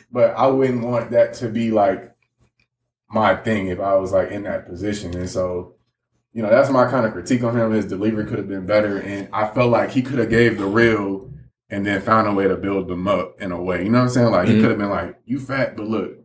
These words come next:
Speaker 1: if you work on it, you got a nice face. You just worked out a little bit, you'll be all right."
Speaker 2: Mm-hmm.
Speaker 1: It was never kinda like, it was never like, "What should I do?" It was more like, "But you, what, you better get right, you better act right." You know what I'm saying? Like, I felt like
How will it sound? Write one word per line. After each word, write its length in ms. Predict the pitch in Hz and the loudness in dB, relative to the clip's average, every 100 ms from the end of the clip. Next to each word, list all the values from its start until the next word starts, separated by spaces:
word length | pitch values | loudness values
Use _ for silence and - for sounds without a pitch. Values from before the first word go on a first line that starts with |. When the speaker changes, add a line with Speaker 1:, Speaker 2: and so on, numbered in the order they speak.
| _ | _
Speaker 1:
if 120 | 104 | -12
you 100 | 131 | -8
work 200 | 135 139 | -6 -6
on 120 | 135 131 | -2 0
it, 160 | 127 | 0
you 60 | 143 | 2
got 120 | 117 | 2
a 40 | 92 | 0
nice 220 | 104 104 | -4 -4
face. 300 | 110 101 98 - _ _ | -4 -6 -6 -12 _ _
You 140 | 160 | -6
just 260 | 180 156 120 - _ | 0 0 0 -10 _
worked 240 | 117 147 147 | 0 2 4
out 100 | 147 | 2
a 20 | |
little 120 | 156 151 | 2 -2
bit, 240 | - - | -2 -2
you'll 140 | 254 339 | -2 -2
be 140 | 370 | -2
all 120 | 214 | -2
right." 200 | - - | -2 0
Speaker 2:
Mm-hmm. 340 | 131 123 127 147 | 4 4 6 4
Speaker 1:
It 40 | |
was 200 | 156 160 | 6 6
never 340 | 151 147 135 117 | 6 4 4 0
kinda 300 | - 131 123 | -2 0 2
like, 300 | 117 104 - | 2 0 -2
it 80 | 139 | 0
was 140 | 143 | 2
never 220 | 127 131 120 | 4 4 4
like, 280 | 110 95 | 4 2
"What 140 | 120 135 | -2 -4
should 140 | 123 | -2
I 120 | 101 | -4
do?" 280 | 92 123 120 | 0 2 4
It 40 | 110 | 2
was 120 | 110 | -2
more 180 | 110 107 | -6 -6
like, 300 | 95 - - - - - - - | -6 -8 -18 -20 -20 -20 -20 -16
"But 140 | 127 127 | -14 -8
you, 60 | 147 | -4
what, 160 | 180 | -2
you 80 | 143 | -2
better 160 | 151 156 | -2 0
get 220 | 190 175 | 0 0
right, 180 | 208 160 | -2 -4
you 80 | |
better 200 | 151 160 | -4 -2
act 200 | 156 208 139 | 2 2 2
right." 200 | 147 139 | 0 2
You 80 | |
know 60 | 151 | 2
what 60 | 151 | 2
I'm 60 | |
saying? 280 | 151 147 139 | 2 2 4
Like, 280 | 120 110 - | 2 -2 -2
I 160 | 117 | -2
felt 220 | - 120 120 | 2 4 6
like 340 | 113 107 | 4 2